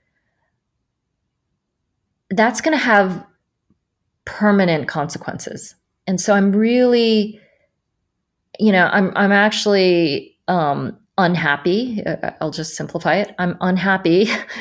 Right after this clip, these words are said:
<laughs> that the China dream has taken s-, a, a, a detour, i-, if that's the right word, just a slight tweak in the path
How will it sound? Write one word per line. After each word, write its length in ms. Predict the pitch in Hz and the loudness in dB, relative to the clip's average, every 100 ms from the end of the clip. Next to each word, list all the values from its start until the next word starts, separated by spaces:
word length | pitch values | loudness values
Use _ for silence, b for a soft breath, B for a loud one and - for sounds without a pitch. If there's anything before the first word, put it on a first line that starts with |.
| - | -16
<laughs> 500 | - - - - 165 | -18 -20 -20 -14 0
that 340 | 196 185 180 | 2 4 4
the 80 | 196 | 0
China 360 | - 208 208 208 | -2 2 2 2
dream 500 | 190 190 190 185 180 | 0 0 0 2 0
has 560 | 180 180 196 214 208 | -2 -2 2 2 0
taken 360 | 214 202 185 180 | -2 -4 -2 -2
s-, 340 | 165 - - - | -4 -6 -12 -4
a, 80 | 185 165 - _ - - - | -4 -4 -8 _ -8 -8 -2
a, 100 | 185 - | -2 -2
a 40 | 185 | -4
detour, 920 | 170 196 202 202 - 147 131 151 - _ _ _ _ _ _ _ _ _ _ _ _ _ _ - | -2 0 0 -2 -2 0 0 -2 -6 _ _ _ _ _ _ _ _ _ _ _ _ _ _ -6
i-, 100 | 190 | -6
if 120 | 165 | -2
that's 200 | 180 160 | -2 -2
the 80 | 170 | -2
right 200 | 147 135 | -2 -2
word, 280 | 151 127 - | -2 -4 -4
just 160 | - | -6
a 100 | 226 | -6
slight 360 | 185 - 190 - | -6 -4 -4 -4
tweak 300 | - 190 165 | -4 -4 -2
in 80 | 151 | -4
the 60 | 147 | -8
path 440 | - 170 - - | -6 -4 -4 -8